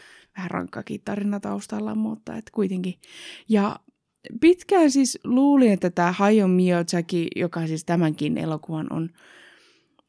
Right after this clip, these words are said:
on niin kuin tehnyt, niin jotenkin luulin, että,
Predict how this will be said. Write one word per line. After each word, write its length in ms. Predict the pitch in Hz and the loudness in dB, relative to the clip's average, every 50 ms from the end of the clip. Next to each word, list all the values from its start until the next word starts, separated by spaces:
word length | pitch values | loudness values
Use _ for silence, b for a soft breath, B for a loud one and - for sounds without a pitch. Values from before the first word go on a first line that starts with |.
| _ - | _ -6
on 260 | - 175 170 165 165 | -2 0 2 2 2
niin 180 | 160 160 156 - | 2 0 0 -2
kuin 200 | - - - - - _ _ _ _ - | -4 -4 -4 -4 -6 _ _ _ _ 0
tehnyt, 500 | - 226 262 285 269 226 226 202 170 156 | 4 6 6 6 4 4 2 2 2 2
niin 300 | 165 170 165 165 165 - - | 2 2 2 2 2 0 0
jotenkin 440 | - 208 247 311 302 233 220 185 185 | 0 4 6 6 6 6 4 2 4
luulin, 340 | 214 247 247 220 196 180 170 | 4 4 4 4 4 2 2
että, 380 | 165 160 - - 175 170 - | 0 -2 -4 -6 -8 -8 -8